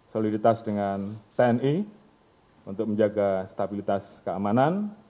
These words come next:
apalagi kita menghadapi situasi tahun politik. Dan tentunya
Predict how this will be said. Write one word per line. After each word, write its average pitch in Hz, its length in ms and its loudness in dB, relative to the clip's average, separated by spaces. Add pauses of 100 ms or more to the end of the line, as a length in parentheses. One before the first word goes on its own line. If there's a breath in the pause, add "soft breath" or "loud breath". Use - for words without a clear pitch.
(960)
apalagi 98 400 -2
kita 101 240 -4
menghadapi 95 480 -4
situasi 95 800 -6 (240)
tahun 131 160 8
politik. 120 320 0 (480)
Dan 95 160 -8
tentunya 113 800 0